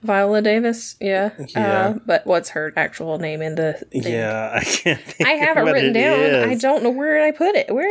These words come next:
Speaker 1: is
Speaker 2: I'm
Speaker 1: this?
Speaker 2: sure I've got it. Oh, Waller, Amanda Waller is her name.
Speaker 1: Waller, that's it.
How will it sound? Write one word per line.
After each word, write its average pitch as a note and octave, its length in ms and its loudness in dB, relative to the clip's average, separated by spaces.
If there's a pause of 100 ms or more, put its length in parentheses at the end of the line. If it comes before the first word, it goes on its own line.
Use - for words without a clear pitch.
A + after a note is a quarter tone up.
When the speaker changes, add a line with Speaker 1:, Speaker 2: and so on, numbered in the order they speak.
Speaker 1:
is C#3+ 60 -2
Speaker 2:
I'm D3 60 -4
Speaker 1:
this? - 100 -4
Speaker 2:
sure A2 140 -2
I've G2+ 160 -4
got G2 160 -6
it. - 140 -10
Oh, A#2 160 2
Waller, A2 460 2
Amanda G#2+ 320 2
Waller G2 340 0
is G2+ 100 -6
her - 60 -4
name. F3+ 100 0
Speaker 1:
Waller, E3+ 460 -2
that's E3 320 -10
it. D#3 280 -8